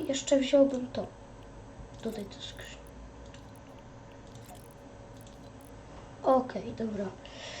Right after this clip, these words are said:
Więc teraz stwórz skrzynię, stwórz skrzynię i stwórz skrz-,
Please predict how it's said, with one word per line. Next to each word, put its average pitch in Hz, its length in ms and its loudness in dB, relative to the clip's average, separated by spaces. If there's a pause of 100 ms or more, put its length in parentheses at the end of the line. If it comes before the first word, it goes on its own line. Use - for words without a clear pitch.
(680)
Więc - 120 -2
teraz 233 600 4
stwórz - 440 4
skrzynię, 294 580 10 (220)
stwórz - 400 6
skrzynię 240 580 6 (120)
i - 40 -6
stwórz - 380 0
skrz-, - 600 -4